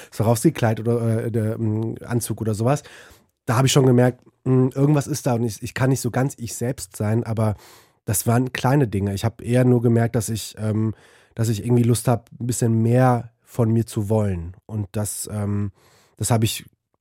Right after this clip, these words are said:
ja, glaub ich, eher erst na-, glaub ich, im Studium gemerkt. Das davor war das eher so eine Sache, die ich dann schon auch öfter unterdrückt hab, so wie es dann gewissermaßen in dem Zeitraum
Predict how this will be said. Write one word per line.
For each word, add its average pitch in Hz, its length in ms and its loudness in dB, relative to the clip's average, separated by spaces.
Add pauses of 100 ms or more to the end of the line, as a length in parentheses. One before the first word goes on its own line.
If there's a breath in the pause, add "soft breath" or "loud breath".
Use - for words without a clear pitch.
(140)
ja, - 160 -6
glaub 110 220 0
ich, - 120 -6
eher 110 180 2
erst 110 300 0
na-, 104 180 2 (360)
glaub 104 200 -2
ich, 98 80 -6
im 123 120 4
Studium 113 360 4
gemerkt. 90 360 -4
Das 95 80 -4
davor 101 300 -2
war 110 100 0
das 104 160 -6
eher 110 320 -6
so 95 100 -2
eine 104 80 2
Sache, 98 120 0
die 101 60 0
ich 92 60 -4
dann 98 180 0
schon 110 140 0
auch 98 160 -6
öfter 104 340 0 (640 loud breath)
unterdrückt 110 520 2
hab, 90 140 -4 (260)
so 98 180 -2
wie 98 80 0
es - 140 -4
dann 92 280 0 (180)
gewissermaßen 98 560 0
in 98 100 -2
dem 95 160 0
Zeitraum 95 540 -2